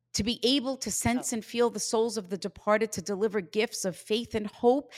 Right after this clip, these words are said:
Speaker 1: and to restore people's faith. Not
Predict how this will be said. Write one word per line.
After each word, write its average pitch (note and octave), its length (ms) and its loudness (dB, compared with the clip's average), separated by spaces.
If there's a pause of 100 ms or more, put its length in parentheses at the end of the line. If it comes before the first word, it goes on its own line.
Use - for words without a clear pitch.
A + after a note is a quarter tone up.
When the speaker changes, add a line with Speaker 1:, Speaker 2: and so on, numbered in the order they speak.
(160)
Speaker 1:
and - 120 -2
to C4+ 100 4
restore C#4 520 2
people's - 440 -2
faith. - 460 -18 (1400)
Not B3+ 420 10